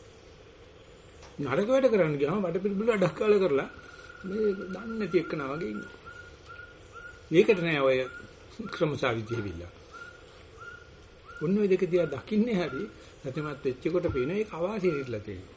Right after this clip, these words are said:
ඒ නිසා අප්‍රමාදී කියන වචනය බුදුහාමුදුරු පෙන්නලා දීලා තියෙනවා. අප්‍රමාදී සහ සතිය, අප්‍රමාදී සමාන සතිය කියලා ඥානානන්ද සමාන ලකුණු දෙකක් දාලා තියෙනවා. සතිය පිටන හැම වෙලාවෙම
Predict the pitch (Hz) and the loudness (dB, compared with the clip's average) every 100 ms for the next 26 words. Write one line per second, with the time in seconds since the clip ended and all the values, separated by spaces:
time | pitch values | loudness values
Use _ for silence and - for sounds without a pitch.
0 | - - - - - - - - - 120 | -16 -16 -16 -20 -20 -20 -20 -20 -12 -10
1 | 156 135 - 143 147 139 135 135 123 117 | -10 -10 -6 -4 -4 -4 -4 -4 -6 -8
2 | 143 160 127 135 127 123 120 117 113 113 | -8 -10 -6 -6 -4 -6 -6 -6 -4 -4
3 | 107 104 113 202 - - - - - - | -6 -8 -8 -10 -14 -20 -20 -20 -20 -20
4 | - - - - - - - - 120 156 | -20 -20 -20 -20 -20 -20 -14 -10 -6 -4
5 | 156 139 135 135 - 123 - 170 330 - | -4 -4 -4 -6 -4 -6 -2 -2 -2 -6
6 | - - - - - - - - 123 - | -18 -20 -20 -20 -20 -20 -20 -18 -14 -12
7 | - 120 123 165 160 160 156 170 180 139 | -12 -10 0 0 0 -4 -4 -4 -2 -2
8 | 135 151 170 180 143 143 147 135 151 160 | -2 -2 -2 -4 -4 -4 -4 -4 -4 -4
9 | 151 135 139 139 131 127 127 113 95 95 | -4 -4 -4 -4 -4 -4 -4 -4 -12 -12
10 | 92 - - - - - - - - - | -14 -18 -20 -20 -20 -20 -20 -18 -18 -18
11 | - - 127 117 127 131 127 120 123 131 | -20 -16 -8 0 2 2 -2 -4 -2 -2
12 | 131 151 | -2 -4